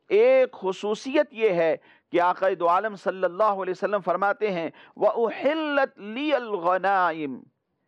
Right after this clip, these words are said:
آپ سے پہلے امتوں کے لیے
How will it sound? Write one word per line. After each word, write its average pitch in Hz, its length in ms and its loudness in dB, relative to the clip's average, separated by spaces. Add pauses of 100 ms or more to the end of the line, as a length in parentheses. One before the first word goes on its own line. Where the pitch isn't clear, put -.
(680)
آپ 160 260 2
سے 160 140 -8
پہلے 180 440 0 (560)
امتوں 202 500 0
کے 208 160 -2
لیے 190 220 0